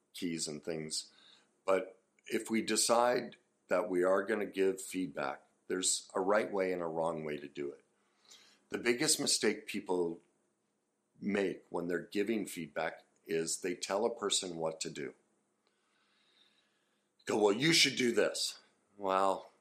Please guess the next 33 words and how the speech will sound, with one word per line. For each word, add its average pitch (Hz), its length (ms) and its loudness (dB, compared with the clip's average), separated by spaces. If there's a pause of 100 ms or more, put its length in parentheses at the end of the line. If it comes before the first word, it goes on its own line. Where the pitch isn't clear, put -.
(220)
nobody 95 360 0
likes 80 280 -2
to - 120 -6
hear 80 240 -4
that. 65 260 -4
That 92 160 -4
immediately 95 640 -2
feels 85 320 -2
like 78 180 -4
an 78 80 -8
attack 71 460 -6
because 107 320 -4
it 101 80 2
really 85 460 -2
sounds 78 280 -2
like 69 180 -4
our 67 80 -2
parents 62 420 -8
telling 73 340 -6
us - 120 -6
what 69 200 -6
to - 80 -6
do. 62 180 -8 (760)
All 71 140 -2
right? 80 260 -2
Even 98 280 0
if 95 120 -2
the - 60 -4
person 92 400 -2
is 90 140 -4
younger 78 260 -2
than 67 160 -12
us. - 300 -14